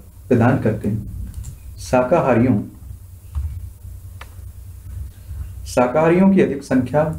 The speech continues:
का अर्थ है कि विभिन्न प्रकार के मा-, मांस भक्षियों के लिए भोजन की अधिकता,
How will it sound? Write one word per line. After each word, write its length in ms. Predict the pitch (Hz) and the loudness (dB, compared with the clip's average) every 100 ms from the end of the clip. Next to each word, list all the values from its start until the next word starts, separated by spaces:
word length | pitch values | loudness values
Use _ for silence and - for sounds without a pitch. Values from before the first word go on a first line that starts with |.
| - | 0
का 100 | 110 | 4
अर्थ 240 | 107 104 | 4 4
है 180 | 135 196 - - | 0 0 -4 -2
कि 80 | 127 | 2
विभिन्न 320 | 120 123 165 | 4 4 4
प्रकार 280 | 156 151 151 | 2 4 2
के 220 | 151 170 | 2 0
मा-, 280 | 135 113 113 - - - - - | 2 2 0 -6 -14 -20 -4 2
मांस 200 | 123 143 | 4 4
भक्षियों 460 | 127 117 - 135 | 0 -4 -4 0
के 120 | 139 107 | 2 2
लिए 200 | 101 110 - - | 0 -4 -10 -2
भोजन 260 | 113 120 127 | 4 6 4
की 320 | 139 165 - | 2 -2 0
अधिकता, 600 | 113 113 - - 151 196 | 2 2 2 0 2 0